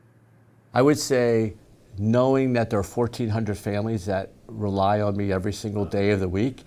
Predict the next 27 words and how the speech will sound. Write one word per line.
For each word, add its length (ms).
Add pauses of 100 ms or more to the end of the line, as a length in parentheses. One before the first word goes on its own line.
(400)
and 340
knowing 280
that 180
if 160 (180)
I 200
don't 320
make 220
great 220
decisions, 640 (360)
there's 180
not 160
only 180
fourteen 440
employees, 580
but 180
there 140
might 300
be 160
fourteen 580
hundred 380
spouses, 720
fourteen 320
hundred 160
employees, 380
fourteen 360
hundred 240
spouses, 560